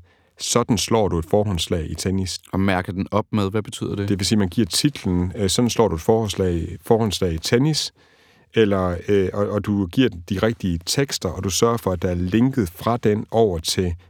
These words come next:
Speaker 1: måske en længere guide over på hjemmesiden. Alle de her ting med linkbuilding. Du sørger for, at det får nogle grundvisninger. Det vil sige, det kan være, at du skal annoncere for det første, så det får det, no-, nogle visninger. Så der er nogen, der har en adfærd omkring den her video, og meget, meget mere. Og det er ikke specielt svært. Det, som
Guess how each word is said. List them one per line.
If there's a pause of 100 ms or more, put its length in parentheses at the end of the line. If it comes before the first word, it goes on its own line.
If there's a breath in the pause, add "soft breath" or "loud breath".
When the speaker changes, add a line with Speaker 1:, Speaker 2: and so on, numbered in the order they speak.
Speaker 1:
måske
en
længere
guide
over
på
hjemmesiden.
Alle
de
her
ting
med
linkbuilding. (400 soft breath)
Du
sørger
for,
at
det
får
nogle
grundvisninger.
Det
vil
sige,
det
kan
være,
at
du
skal
annoncere
for
det
første,
så
det
får
det,
no-,
nogle
visninger. (520 soft breath)
Så
der
er
nogen,
der
har
en
adfærd
omkring
den
her
video,
og
meget,
meget
mere. (580 soft breath)
Og
det
er
ikke
specielt
svært. (120)
Det,
som